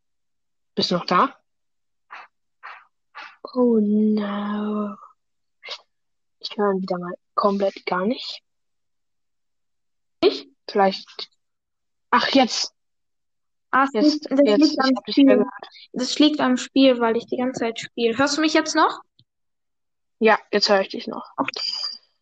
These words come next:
Speaker 2: Wie lang kannst du noch aufnehmen?
Speaker 1: Na ja, ich schätze mal eine Stunde.
Speaker 2: Oh nein.
Speaker 1: Maximal.
Speaker 2: Ich kann auch noch eine Stunde aufnehmen.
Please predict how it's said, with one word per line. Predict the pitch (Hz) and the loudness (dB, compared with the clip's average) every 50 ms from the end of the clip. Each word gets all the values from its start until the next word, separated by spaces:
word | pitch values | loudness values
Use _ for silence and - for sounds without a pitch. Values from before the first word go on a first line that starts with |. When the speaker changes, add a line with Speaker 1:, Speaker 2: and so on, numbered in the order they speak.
| _ _ _ _ _ _ - | _ _ _ _ _ _ 2
Speaker 2:
Wie | 285 277 | 4 4
lang | 277 269 311 294 | 4 4 2 0
kannst | 339 339 370 381 - | 0 -2 -2 0 -4
du | 330 | -2
noch | 294 277 269 - | -2 -2 0 2
aufnehmen? | - 285 294 294 269 247 233 240 277 349 - - _ _ _ _ _ _ _ _ _ _ _ _ _ _ _ - _ _ _ _ _ _ _ _ _ _ _ _ _ _ _ _ _ _ _ _ _ _ _ _ _ _ _ - - - - - - - - _ _ _ _ _ _ _ _ | 2 2 2 0 -2 -2 -2 -2 -4 -4 -6 -10 _ _ _ _ _ _ _ _ _ _ _ _ _ _ _ -20 _ _ _ _ _ _ _ _ _ _ _ _ _ _ _ _ _ _ _ _ _ _ _ _ _ _ _ -20 -18 -18 -16 -18 -20 -20 -20 _ _ _ _ _ _ _ _
Speaker 1:
Na | - 214 208 208 202 | -4 0 2 4 4
ja, | 202 208 214 220 214 202 190 190 _ _ _ _ _ _ _ _ _ _ _ _ _ _ _ _ _ | 6 6 6 6 4 4 2 -2 _ _ _ _ _ _ _ _ _ _ _ _ _ _ _ _ _
ich | - - | -20 -18
schätze | - - - - - 208 202 - - 208 | -18 -14 -12 -4 -4 -4 -4 -2 -4 -4
mal | 202 202 196 | -2 -2 -2
eine | 196 196 196 | -2 -2 -2
Stunde. | - - - 202 196 208 226 254 277 294 277 _ _ _ _ _ - | -4 -4 -4 -2 -2 0 0 0 -2 -4 -6 _ _ _ _ _ 0
Speaker 2:
Oh | 330 311 269 | 0 0 2
nein. | 233 226 220 | 0 0 0
Speaker 1:
Maximal. | - 240 240 - - 226 220 214 214 214 233 247 269 262 _ | 0 -2 -2 -2 2 4 4 6 4 4 2 0 -2 -4 _
Speaker 2:
Ich | - 320 311 311 | 0 0 0 0
kann | - 302 269 262 | 0 -2 0 0
auch | 254 247 | 0 0
noch | 247 254 247 247 | 0 0 -2 -2
eine | 262 240 | -6 -8
Stunde | 240 - - 240 233 233 247 - | -8 -6 -4 -4 -2 -2 -2 -4
aufnehmen. | 247 - - - 254 240 240 | -6 -8 -8 -4 -4 -2 -2